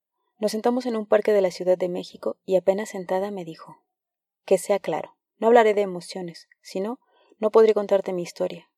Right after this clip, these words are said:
seré fría". Nunca la había visto tan seria.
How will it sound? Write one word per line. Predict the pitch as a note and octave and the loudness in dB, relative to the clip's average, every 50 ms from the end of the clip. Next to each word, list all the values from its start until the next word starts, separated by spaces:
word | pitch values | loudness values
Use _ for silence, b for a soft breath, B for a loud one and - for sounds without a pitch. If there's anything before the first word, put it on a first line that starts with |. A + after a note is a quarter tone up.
| _ _ | _ _
seré | _ - G3 - F#3+ | _ -6 -4 -4 -4
fría". | F#3+ - - F#3+ F3+ - _ _ _ _ _ _ _ _ _ _ _ _ _ _ _ _ _ _ _ _ _ _ _ _ _ | -6 -8 -14 -16 -16 -18 _ _ _ _ _ _ _ _ _ _ _ _ _ _ _ _ _ _ _ _ _ _ _ _ _
Nunca | - A3+ A#3 - C4 | -6 -6 -2 0 0
la | B3 A3 | 0 2
había | G#3 G3+ | 0 0
visto | G3 G3+ - - | -2 -4 -6 -8
tan | - - F#3 F3+ E3+ | -8 -8 -10 -10 -10
seria. | - - - - - - | -10 -12 -12 -12 -14 -18